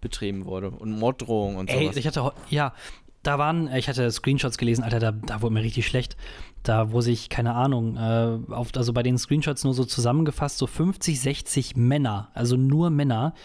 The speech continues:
Speaker 2: darüber ausgelassen haben, dass man doch mal, äh, Greta, ein sechzehnjähriges Mädchen, by the way, dürften wir alle nicht vergessen,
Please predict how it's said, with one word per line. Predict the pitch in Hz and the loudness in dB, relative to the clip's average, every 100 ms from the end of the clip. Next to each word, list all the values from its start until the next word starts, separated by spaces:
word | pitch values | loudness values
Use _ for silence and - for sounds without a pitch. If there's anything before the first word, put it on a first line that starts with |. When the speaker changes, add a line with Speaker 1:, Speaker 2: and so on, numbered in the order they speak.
| - - - | -12 -12 -4
Speaker 2:
darüber | 117 139 139 | 0 2 2
ausgelassen | 139 175 - 110 - 113 | 0 -2 0 -2 0 2
haben, | 110 123 123 | 4 4 4
dass | 120 | 2
man | 123 120 | 2 0
doch | 120 | 2
mal, | 127 120 120 | 2 2 0
äh, | 123 117 113 | 2 2 2
Greta, | 113 123 139 113 | 0 -2 0 -2
ein | 117 120 120 | 0 0 2
sechzehnjähriges | 127 - - 127 120 123 117 - | 0 -2 0 2 2 2 0 2
Mädchen, | 117 131 123 107 110 - | 2 2 0 2 0 -2
by | 110 107 | 0 2
the | 107 | 2
way, | 113 | 2
dürften | 117 110 - 113 110 110 - 127 | 2 -2 0 2 2 2 0 -4
wir | 117 | -2
alle | 135 151 143 | 2 2 2
nicht | 139 151 - | 2 2 0
vergessen, | 120 117 135 196 165 | -2 0 0 2 0